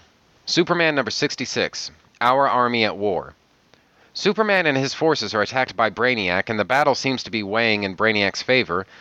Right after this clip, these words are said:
until Maxima, with the help of Guy Gardner and the Metal Men, is able to break through Warworld's defenses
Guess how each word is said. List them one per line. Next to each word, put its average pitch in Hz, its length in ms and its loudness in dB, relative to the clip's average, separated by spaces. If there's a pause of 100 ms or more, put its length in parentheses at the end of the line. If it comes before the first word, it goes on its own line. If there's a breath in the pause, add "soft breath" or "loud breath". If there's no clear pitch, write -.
(140 loud breath)
until 123 220 -2
Maxima, 110 640 -2 (160)
with 107 140 -8
the 117 100 0
help 135 180 -2
of 101 140 -2
Guy 113 220 2
Gardner 107 380 0
and 95 120 -2
the 92 60 -2
Metal 95 300 0
Men, 85 280 -6 (400 loud breath)
is 98 140 -4
able 139 200 0
to 120 60 0
break 135 280 -2
through 185 220 0
Warworld's 139 600 0
defenses 147 580 -4